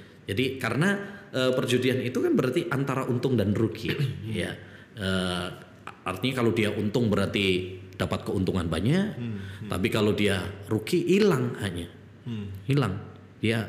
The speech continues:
Speaker 1: eh, tidak mendapatkan, ya, sama seperti tadi misalkan orang taruhan.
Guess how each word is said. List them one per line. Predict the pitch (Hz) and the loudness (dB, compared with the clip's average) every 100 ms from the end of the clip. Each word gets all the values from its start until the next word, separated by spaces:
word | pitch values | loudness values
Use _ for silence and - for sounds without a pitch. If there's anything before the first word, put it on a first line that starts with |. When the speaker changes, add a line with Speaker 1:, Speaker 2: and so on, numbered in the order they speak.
| - - | -8 -8
Speaker 1:
eh, | - 107 101 98 95 95 95 92 92 | -2 0 2 2 2 2 0 0 0
tidak | 110 95 101 | 0 0 0
mendapatkan, | 95 92 101 - 98 95 - - - 101 | 0 0 -2 -4 -4 -4 -8 -18 -16 -10
ya, | 87 - | -10 -8
sama | - 127 | -2 0
seperti | 131 113 104 95 92 - | 0 -2 -4 -2 -4 -6
tadi | - 104 92 | -12 -8 -8
misalkan | 82 92 107 95 | -8 -10 -8 -6
orang | 104 107 | -4 -4
taruhan. | 101 95 87 | -4 -4 -4